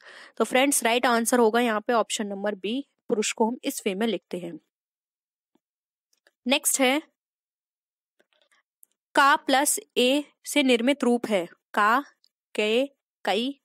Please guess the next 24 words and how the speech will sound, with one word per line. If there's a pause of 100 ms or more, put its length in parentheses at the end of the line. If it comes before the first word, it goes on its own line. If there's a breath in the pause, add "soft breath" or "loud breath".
(280)
को। (400 loud breath)
तो
फ्रेंड्स,
अगर
राइट
आंसर
की
बात
करें
का
प्लस
ए
से
निर्मित,
तो
वो
वाला
तो
होता
है
हमारा
ऑप्शन
नंबर
बी,